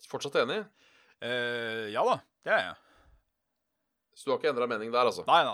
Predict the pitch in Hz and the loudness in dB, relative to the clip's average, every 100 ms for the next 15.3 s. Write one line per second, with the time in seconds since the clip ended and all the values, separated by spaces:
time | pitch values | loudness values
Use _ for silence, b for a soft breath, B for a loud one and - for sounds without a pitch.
0 | 90 98 - 135 131 123 131 - 131 - | -6 -10 -8 -6 -4 -4 -4 -8 -12 -12
1 | 135 123 113 117 113 127 127 120 156 156 | -8 -6 -6 -6 -6 -4 -4 -4 -8 -10
2 | - - 107 113 110 - 120 101 113 101 | -12 -14 -12 -12 -12 -10 -8 -6 -6 -8
3 | 110 143 165 120 123 127 117 117 107 107 | -2 0 0 -2 -10 -10 -8 -2 0 2
4 | 113 107 98 110 92 85 - 104 104 - | -2 -4 -8 -10 -14 -16 -10 -8 -8 -14
5 | _ - 107 92 92 98 98 107 98 104 | _ -12 -12 -12 -8 -4 -2 -4 -6 -8
6 | 101 95 107 87 85 90 78 - 98 90 | -8 -12 -14 -14 -12 -16 -16 -10 -8 -8
7 | 95 95 98 98 95 92 - b b b | -10 -14 -12 -12 -12 -14 -18 b b b
8 | b b b b 92 92 95 95 98 98 | b b b b -8 -8 -10 -14 -12 -12
9 | 95 92 92 92 90 87 B B B B | -10 -12 -12 -12 -14 -16 B B B B
10 | B B B _ _ _ _ _ 110 113 | B B B _ _ _ _ _ -14 -6
11 | 117 98 87 - _ 117 120 - 196 - | -4 -4 -8 -18 _ -10 -8 -6 -6 -8
12 | b b b b b 123 131 131 165 123 | b b b b b -8 -2 0 2 0
13 | - 123 131 139 104 107 127 123 123 123 | -4 -8 -4 -4 -4 -4 -4 -4 -6 -6
14 | 120 120 113 147 107 92 107 117 113 - | -6 -6 -6 -4 -4 -6 -12 -10 -8 -6
15 | - - - | -6 -8 -12